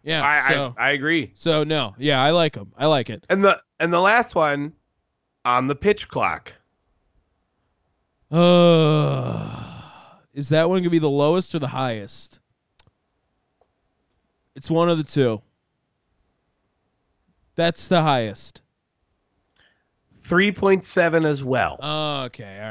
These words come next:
Speaker 1: right. Well,
Speaker 2: Uh, it's, it's too fast, and the operators are different. When we're on the road, I always feel like I have less time.
Speaker 1: So I have heard that with Philadelphia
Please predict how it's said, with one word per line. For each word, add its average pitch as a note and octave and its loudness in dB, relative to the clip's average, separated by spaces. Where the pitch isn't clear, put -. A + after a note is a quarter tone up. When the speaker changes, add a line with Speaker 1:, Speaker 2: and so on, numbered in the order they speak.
Speaker 1:
right. F#2+ -20
Well, F#3 2
Speaker 2:
Uh, - -2
it's, - 0
it's G3+ 0
too A#3+ -2
fast, G3 2
and D3+ -2
the C#3+ 2
operators D3+ -2
are D#3 -2
different. C#3+ -2
When C#3 -4
we're D#3 4
on F3 2
the G#3 0
road, C#3 4
I A#2 2
always C#3+ 0
feel D3+ -2
like C#3 0
I A#2 2
have A#2+ -2
less G#2+ -4
time. - -10
Speaker 1:
So G3 2
I G3 0
have B3+ -2
heard A3+ 0
that C#3 -2
with C#3+ -2
Philadelphia D3+ -4